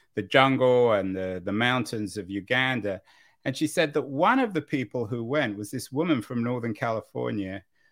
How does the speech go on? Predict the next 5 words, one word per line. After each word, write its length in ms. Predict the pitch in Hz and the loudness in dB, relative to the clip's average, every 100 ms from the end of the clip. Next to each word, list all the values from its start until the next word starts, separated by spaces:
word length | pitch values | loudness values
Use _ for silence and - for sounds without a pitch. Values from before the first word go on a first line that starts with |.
| _ | _
who 120 | 156 156 | 4 6
insisted 880 | 147 - - 208 - 143 127 113 - _ _ _ _ | 6 2 2 2 2 0 0 -2 -14 _ _ _ _
on 220 | 120 120 | -2 -2
bringing, 760 | 104 135 139 127 120 120 117 - | 2 4 4 4 2 0 -2 2
um, 640 | 117 117 113 113 110 104 | 6 8 6 4 -2 -10